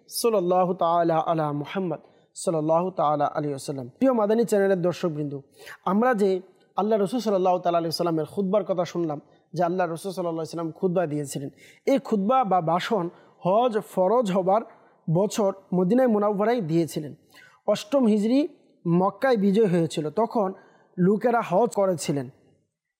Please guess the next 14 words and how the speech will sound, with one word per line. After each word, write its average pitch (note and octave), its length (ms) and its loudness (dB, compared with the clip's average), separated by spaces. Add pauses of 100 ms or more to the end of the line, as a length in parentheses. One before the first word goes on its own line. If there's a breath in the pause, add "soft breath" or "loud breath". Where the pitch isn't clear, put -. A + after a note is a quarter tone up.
(120)
নবম G#3 440 4
হিজরিতে A#3 640 4
হযরত G3 240 -2 (120)
আবু G#3+ 280 2
বকর C4 200 0
সিদ্দিক A3+ 400 0
রাদিয়াল্লাহু G3+ 420 2
তাআলা G#3 180 2
আনহু G#3 260 2 (340 loud breath)
লোকদেরকে A3 720 2 (100)
হজ F#3+ 240 0
করিয়েছিলেন। D#3+ 560 -2 (440 soft breath)
দশম G3 400 2
হিজরিতে G#3+ 500 2